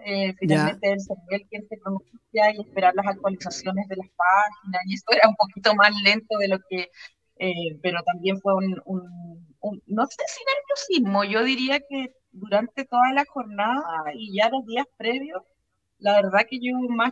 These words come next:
Speaker 1: que nerviosismo estaba agradecida,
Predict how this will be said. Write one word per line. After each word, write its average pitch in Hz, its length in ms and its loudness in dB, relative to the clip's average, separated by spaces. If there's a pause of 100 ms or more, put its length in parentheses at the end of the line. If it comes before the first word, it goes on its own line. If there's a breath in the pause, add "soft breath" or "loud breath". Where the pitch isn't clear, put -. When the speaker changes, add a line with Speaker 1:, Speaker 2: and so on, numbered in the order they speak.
(140)
Speaker 1:
que 247 320 0
nerviosismo 226 720 -2
estaba 247 340 4
agradecida, 220 840 -2